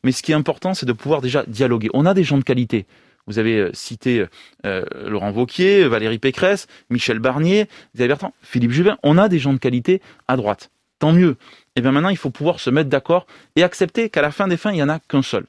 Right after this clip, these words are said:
En tant que président de groupe, moi, je veux être le garant de cette unité, de cet esprit collectif aux côtés de Christian Jacob, parce que je pense très clairement que c'est la seule voie pour nous du succès. Et aujourd'hui, il n'y a que la droite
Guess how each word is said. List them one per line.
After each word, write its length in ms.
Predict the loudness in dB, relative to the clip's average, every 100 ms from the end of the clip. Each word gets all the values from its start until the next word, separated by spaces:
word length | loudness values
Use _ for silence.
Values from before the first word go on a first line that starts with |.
| -4
En 120 | -2
tant 140 | -2
que 40 | -2
président 280 | -4 -2 0
de 80 |
groupe, 220 | 0 0 0
moi, 120 | -2
je 100 | 0
veux 60 |
être 100 | 0
le 60 | 0
garant 220 | 0 0
de 80 | 0
cette 240 | -2 -4 0
unité, 340 | 2 2 2
de 100 | 0
cet 220 | 0 -4 0
esprit 320 | -2 0 -4
collectif 480 | 0 0 0 -2 -4 -6 -20 -20 _
aux 100 | 0
côtés 240 | 2 2 0
de 60 |
Christian 240 | -2 -2 0
Jacob, 240 | 0 0
parce 140 | -2
que 60 | -4 -8 -12 -12 -4
je 180 | 2
pense 380 | 4 4 0 -2 -10 _
très 160 | -2 0
clairement 320 | 2 4 2
que 100 | 0
c'est 120 | -2
la 100 | -2
seule 280 | -2 0 0
voie 180 | 2 0
pour 180 | 0 0
nous 80 | 0
du 100 | -2
succès. 300 | -4 -4 -4 -8 -4
Et 80 | 4
aujourd'hui, 420 | 6 6 4 2 0 _ _ _
il 40 | -2
n'y 40 |
a 60 | 0
que 160 | 0
la 160 | 2 2
droite 440 | 2 0 -2 -6